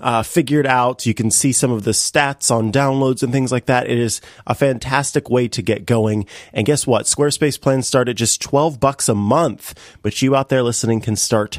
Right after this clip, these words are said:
a trial with no credit card required if you go to squarespace dot com slash clockwise.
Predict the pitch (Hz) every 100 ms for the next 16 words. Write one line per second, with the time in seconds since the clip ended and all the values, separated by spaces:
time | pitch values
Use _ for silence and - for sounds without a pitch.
0 | - 110 - 90 85 87 90 90 98 110
1 | 175 180 - 104 - 87 - - - 50
2 | - - - - 104 110 113 120 110 -
3 | 135 143 - 139 139 110 120 - - 113
4 | 110 - 110 104 - - 123 120 123 104
5 | 90 - -